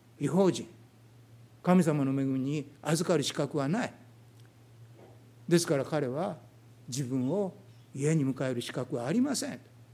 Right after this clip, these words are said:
お言葉をください。そうすれば、自分の部下、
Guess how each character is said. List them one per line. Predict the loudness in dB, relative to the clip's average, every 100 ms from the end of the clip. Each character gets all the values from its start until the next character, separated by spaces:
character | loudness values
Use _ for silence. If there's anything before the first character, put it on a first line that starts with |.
| -20 -20 -14
お | -6 2
言 | 4 4
葉 | 2
を | 2
く | 0
だ | -4
さ | -6 -10
い。 | -16 -20 -20 -20 -20 -20 -20 -20 -20 -20 -10
そ | 0 0
う | 0
す | -2
れ | -2
ば、 | -2 -2 -6 -18 -20 -20 -16 -4
自 | -2
分 | 2 2
の | 2
部 | 0
下、 | -2 -8